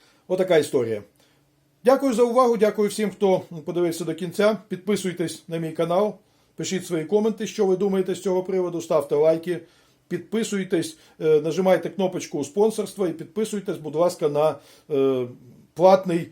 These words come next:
е, варіант, е, підписки. Цим ви допоможете і мені, і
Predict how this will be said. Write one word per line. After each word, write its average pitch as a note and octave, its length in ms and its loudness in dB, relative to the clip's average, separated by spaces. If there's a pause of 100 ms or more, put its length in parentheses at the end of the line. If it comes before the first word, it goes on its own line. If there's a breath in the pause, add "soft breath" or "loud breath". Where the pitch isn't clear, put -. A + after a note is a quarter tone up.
(240 soft breath)
е, C#3+ 160 4
варіант, D3+ 560 2
е, C3 200 -2
підписки. C#3 560 -6
Цим D#3 260 -6
ви C#3 280 0
допоможете C#3+ 760 0 (260 loud breath)
і C3+ 280 0
мені, E3+ 520 2
і C#3+ 320 0